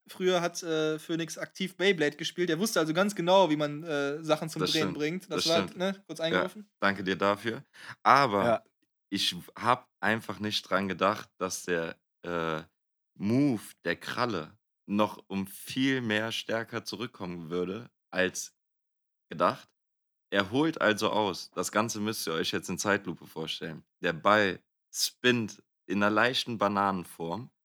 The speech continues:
Speaker 2: Kralle holt aus. Alles ist ruhig, weil jeder hat zugeguckt. Zieht ab und du hörst kein Knallen gegen den Ball, sondern es klatscht.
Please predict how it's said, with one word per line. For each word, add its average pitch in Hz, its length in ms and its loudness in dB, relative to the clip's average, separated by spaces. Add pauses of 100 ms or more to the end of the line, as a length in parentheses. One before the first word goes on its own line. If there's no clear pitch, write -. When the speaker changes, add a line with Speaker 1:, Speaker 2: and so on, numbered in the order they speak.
(560)
Speaker 2:
Kralle 127 500 4
holt 143 300 4
aus. 101 540 -2 (1080)
Alles 131 360 4
ist - 200 -4
ruhig, 101 460 0 (380)
weil 98 140 2
jeder 113 320 4
hat 110 100 -2
zugeguckt. 101 640 -4 (640)
Zieht 160 440 2
ab 143 300 2 (540)
und 104 340 2
du 98 140 -4
hörst 127 480 2
kein 139 340 0
Knallen 120 540 0
gegen 104 240 2
den 95 180 -2
Ball, 104 400 4 (160)
sondern 101 400 2
es - 320 -6
klatscht. - 800 -4